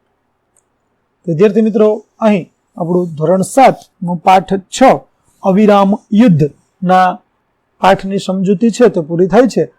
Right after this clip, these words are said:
આગળના પાઠની સમજૂતી મેળવવા માટે મારી ચેનલને જરૂરથી સબસ્ક્રાઇબ કરો, તેમજ પી ડી એફ જોવા માટે, પાઠના સ્વાધ્યાયની પી ડી એફ જોવા પ્લે સ્ટોરમાંથી અમારી એપ્લિકેશન વિશ્વગુરુ એસ ટી ડી એફ થી બાર ગુજરાતી ડાઉનલોડ કરો, જેમાં આપને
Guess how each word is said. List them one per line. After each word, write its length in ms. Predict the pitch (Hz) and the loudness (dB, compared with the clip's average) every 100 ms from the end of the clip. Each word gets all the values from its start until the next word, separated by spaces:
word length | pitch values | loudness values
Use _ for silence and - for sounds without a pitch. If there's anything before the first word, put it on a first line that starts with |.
| _ _ - | _ _ -4
આગળના 400 | 190 233 254 247 | 0 2 4 2
પાઠની 400 | 214 240 226 240 | 2 2 0 -4
સમજૂતી 460 | - 233 220 233 | -2 -2 -2 -2
મેળવવા 360 | 233 233 233 233 | 0 2 0 0
માટે 260 | 226 220 233 | -2 -2 0
મારી 240 | 214 175 | 0 -2
ચેનલને 460 | 147 156 160 156 147 | -6 -10 -12 -14 -14
જરૂરથી 480 | 143 175 202 220 | -6 -6 -2 -4
સબસ્ક્રાઇબ 460 | 214 226 185 226 226 | -4 -6 -6 -2 -2
કરો, 340 | 190 233 233 - _ _ _ | 0 0 -2 -6 _ _ _
તેમજ 340 | 226 208 147 - | 0 0 -2 -6
પી 100 | 196 | -2
ડી 100 | 202 | 2
એફ 120 | 254 | 2
જોવા 300 | 190 180 233 | 2 0 2
માટે, 420 | 226 226 196 220 | 2 0 2 0
પાઠના 420 | 226 202 196 202 202 | 0 -2 -4 -4 -6
સ્વાધ્યાયની 520 | - 196 190 202 208 | -2 -2 -2 -2 -4
પી 120 | 196 | -6
ડી 100 | 190 | -4
એફ 120 | 208 | -4
જોવા 260 | 165 208 180 | -4 -2 -2
પ્લે 200 | - 175 | -2 -8
સ્ટોરમાંથી 560 | - 202 202 208 202 | -6 -6 -6 -6 -6
અમારી 300 | 196 202 196 | -4 -2 -2
એપ્લિકેશન 640 | 196 - 202 208 196 214 202 | -2 -4 -6 -6 -8 -8 -8
વિશ્વગુરુ 560 | 151 - 175 175 185 | -10 -14 -12 -10 -8
એસ 80 | 180 - | -10 -12
ટી 60 | 190 | -10
ડી 160 | 185 | -8
એફ 80 | 180 | -8
થી 180 | - 185 | -10 -2
બાર 280 | 202 214 - _ _ _ | 2 2 0 _ _ _
ગુજરાતી 440 | 170 165 185 185 196 | -10 -6 -4 -2 -2
ડાઉનલોડ 460 | 185 190 180 190 | -2 -2 -2 -4
કરો, 320 | 170 254 170 - _ _ | 0 2 2 -2 _ _
જેમાં 420 | 151 233 208 143 - _ - | 0 2 2 0 -8 _ -8
આપને 460 | 180 165 185 185 | -8 -6 -6 -6